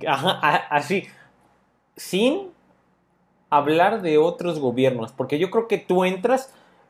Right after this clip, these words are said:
aunque no tiene nada que ver, encontrarías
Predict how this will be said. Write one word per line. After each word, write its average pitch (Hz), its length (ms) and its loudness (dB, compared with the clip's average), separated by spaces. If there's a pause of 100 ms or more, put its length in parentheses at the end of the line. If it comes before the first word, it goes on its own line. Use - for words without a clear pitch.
(200)
aunque 156 280 2
no 277 160 -2
tiene 220 200 -2
nada 190 240 0
que 160 80 -4
ver, 180 360 0
encontrarías 147 1080 2